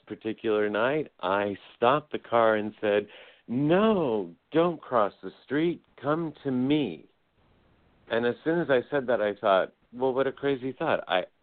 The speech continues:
my life is so busy, and I'm traveling, and I'm performing, and this, uh, there's no way I can have a dog. Plus, I can't have a dog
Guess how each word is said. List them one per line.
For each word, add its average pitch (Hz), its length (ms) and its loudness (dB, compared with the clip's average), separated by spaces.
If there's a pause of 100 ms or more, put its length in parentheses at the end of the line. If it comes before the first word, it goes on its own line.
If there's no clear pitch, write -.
(140)
my 104 260 0
life 120 300 0
is 101 120 -4 (140)
so 123 160 4
busy, 92 600 -2
and 85 120 -4
I'm 82 160 -4
traveling, 104 540 0
and 78 80 -6
I'm 76 120 -10
performing, 98 720 0
and 76 100 -10 (300)
this, 110 220 2
uh, 101 360 -4
there's 110 240 2
no 123 240 0
way 107 320 2
I 95 80 6
can 90 200 -2
have 85 180 -2
a 82 60 -6
dog. 78 400 -2
Plus, 90 200 0 (600)
I 76 80 -14
can't - 340 -4
have 85 200 -6
a 85 40 -2
dog 76 420 0